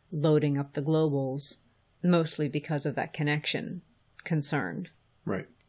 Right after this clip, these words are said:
Speaker 1: We, we don't want the original data to be lost accidentally. One of the things that I worked on recently was a, it's a system where,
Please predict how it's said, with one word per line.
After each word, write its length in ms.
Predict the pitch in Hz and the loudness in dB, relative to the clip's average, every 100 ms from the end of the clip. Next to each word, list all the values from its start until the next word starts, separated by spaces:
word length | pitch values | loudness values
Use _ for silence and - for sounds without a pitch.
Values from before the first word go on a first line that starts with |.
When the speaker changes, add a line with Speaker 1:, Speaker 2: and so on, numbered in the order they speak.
| - | 4
Speaker 1:
We, 240 | 185 185 | 6 6
we 160 | 190 196 | 8 8
don't 220 | 165 139 | 8 6
want 300 | 156 143 156 | 2 2 0
the 360 | 160 147 143 - | 0 2 2 0
original 480 | 156 160 147 139 135 | 0 0 0 0 -2
data 520 | 147 143 - 73 175 _ _ _ _ _ - | 0 0 0 -2 -4 _ _ _ _ _ -10
to 180 | - 156 | -2 0
be 140 | 139 | 0
lost 600 | 139 135 131 147 - - - _ _ _ | 2 2 2 0 -2 -4 -20 _ _ _
accidentally. 920 | 151 - - 143 - - - - - _ _ _ - | -4 -2 -4 -4 -4 -4 -6 -8 -10 _ _ _ 2
One 220 | 185 180 | 6 6
of 80 | 160 | 4
the 80 | 156 | 0
things 280 | 160 147 | -2 -2
that 120 | 151 147 | 2 6
I 100 | 170 | 6
worked 280 | 160 147 147 | 4 0 -2
on 120 | 139 | -2
recently 680 | 135 139 147 143 135 131 _ _ _ _ - | -2 -4 -4 -2 -4 -6 _ _ _ _ 0
was 400 | 170 156 151 139 - | 4 4 4 0 0
a, 320 | 151 143 139 | 2 2 0
it's 380 | - - 165 - | 0 2 0 0
a 80 | 147 | -2
system 560 | - 196 - 165 156 | 2 2 2 2 2
where, 500 | 147 147 143 143 139 | 2 2 2 0 -2